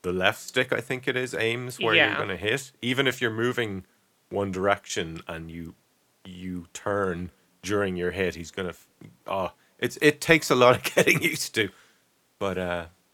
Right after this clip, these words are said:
Speaker 1: it's a nice, colourful, vibrant world, and the creatures are cool, the monsters are huge, and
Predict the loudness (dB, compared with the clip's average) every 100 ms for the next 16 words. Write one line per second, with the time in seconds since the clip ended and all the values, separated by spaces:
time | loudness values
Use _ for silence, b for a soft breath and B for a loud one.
0 | _ _ -6 -2 0 2 0 -4 -2 0
1 | 0 0 -4 2 2 2 -2 -4 -2 0
2 | 0 -2 -6 -8 -8 -6 -6 -6 -8 -8
3 | -4 -4 -4 -6 -8 -8 -8 -8 -8 -8
4 | -8 -8 -10 -8 -8 -8